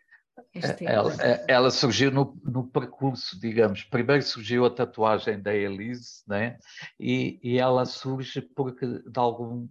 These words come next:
Speaker 2: de um, de alguma maneira, ela também retrata a, a, a, a, a perplexidade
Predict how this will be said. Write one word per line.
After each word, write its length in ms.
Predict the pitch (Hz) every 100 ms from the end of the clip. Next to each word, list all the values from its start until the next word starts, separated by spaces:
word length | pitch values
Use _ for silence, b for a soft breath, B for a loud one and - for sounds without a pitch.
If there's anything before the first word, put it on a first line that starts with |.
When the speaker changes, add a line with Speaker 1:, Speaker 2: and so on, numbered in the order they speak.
| -
Speaker 2:
de 80 |
um, 120 | 131 120
de 260 | - -
alguma 320 | 117 113 117
maneira, 400 | 117 117 113 120
ela 240 | 123 127 123
também 320 | 123 120 123
retrata 920 | 113 113 - 117 117 117 - 117 113 _ _ b b b -
a, 440 | - 113 110 104 -
a, 680 | 117 107 107 107 104 104 92 - _ _ _ _ _ _ - _
a, 760 | - 117 110 107 104 104 - - -
a, 360 | 117 104 - 117
a 40 |
perplexidade 1080 | - 123 135 139 - - 120 127 120 92